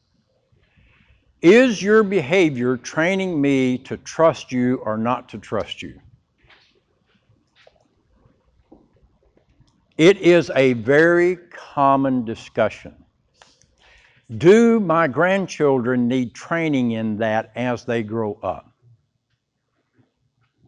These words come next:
All of us do. We need that constant reminder. I have this one particular grandson,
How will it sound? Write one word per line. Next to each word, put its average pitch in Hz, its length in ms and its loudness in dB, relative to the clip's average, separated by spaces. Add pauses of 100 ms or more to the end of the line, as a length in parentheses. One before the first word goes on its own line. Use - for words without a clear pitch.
(720)
All 147 300 8
of 131 100 0
us 127 180 -14
do. 147 240 -12 (1600)
We 131 100 -2
need 143 260 0
that 131 180 0
constant 147 480 -4
reminder. 120 560 0 (880)
I 117 100 4
have 143 160 6
this 127 220 -4
one 135 180 4
particular 113 540 -4
grandson, 123 640 0